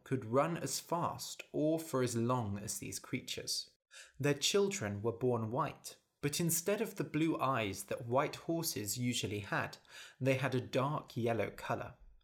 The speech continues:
Gradually, the light in their eyes turned dark and melted into a pure gold. "If you look closely into the eyes of such a horse,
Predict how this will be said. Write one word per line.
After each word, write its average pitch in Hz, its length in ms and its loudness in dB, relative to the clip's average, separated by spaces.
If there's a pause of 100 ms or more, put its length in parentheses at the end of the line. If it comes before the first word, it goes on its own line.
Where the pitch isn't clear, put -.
(420)
Gradually, 156 680 0 (220)
the 123 100 4
light 120 460 0
in 131 160 2
their 123 200 4
eyes 117 440 2
turned 107 420 -4
dark 107 500 0
and 104 360 -2
melted 123 580 0
into 107 440 -4
a - 40 -8
pure 113 760 0
gold. - 440 -6 (1200)
"If - 400 -6
you 175 100 0
look 170 380 -2
closely - 880 -4
into 156 320 0
the 160 260 2
eyes 139 680 0
of 139 140 -2
such - 380 0
a 123 60 -2
horse, - 720 -6